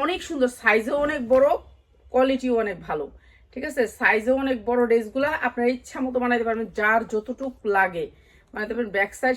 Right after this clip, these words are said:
সামনের সাইড। আর এটা, এটাও দিচ্ছি আমরা মাত্র চারশো নব্বই টাকায়, ঠিক আছে? এগুলো আমরা দিচ্ছি একেবারে রিজনেবল প্রাইসে, মাত্র চারশো নব্বই টাকা। অনেক সুন্দর করে নিচে কাজ আছে, বুকে তো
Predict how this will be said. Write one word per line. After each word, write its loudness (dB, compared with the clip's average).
সামনের -4
সাইড। 2
আর 2
এটা, 2
এটাও 2
দিচ্ছি -8
আমরা 2
মাত্র 0
চারশো 2
নব্বই 2
টাকায়, -6
ঠিক -10
আছে? 0
এগুলো 4
আমরা 4
দিচ্ছি -2
একেবারে 8
রিজনেবল 4
প্রাইসে, 8
মাত্র 2
চারশো 4
নব্বই 0
টাকা। 2
অনেক -2
সুন্দর -2
করে 8
নিচে -2
কাজ 4
আছে, 0
বুকে -2
তো 4